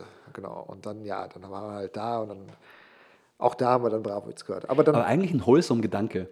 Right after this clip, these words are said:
Speaker 2: Also irgendwie, die, die, die Party wäre ja nie, äh, stattgefunden, hätte nie stattgefunden, hätte es nicht dieses Verbot gegeben.
Speaker 1: Natürlich, und es war ja, das Verbot war ja nicht dafür da, mich oder andere zu bestrafen.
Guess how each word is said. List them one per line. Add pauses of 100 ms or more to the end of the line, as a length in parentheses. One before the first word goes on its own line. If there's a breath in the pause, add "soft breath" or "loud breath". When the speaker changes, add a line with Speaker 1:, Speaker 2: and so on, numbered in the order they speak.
(140)
Speaker 2:
Also
irgendwie, (580)
die,
die,
die
Party
wäre
ja
nie,
äh,
stattgefunden,
hätte
nie
stattgefunden,
hätte
es
nicht
dieses
Verbot
gegeben. (100)
Speaker 1:
Natürlich,
und
es
war
ja,
das
Verbot
war
ja
nicht
dafür
da,
mich
oder
andere
zu
bestrafen.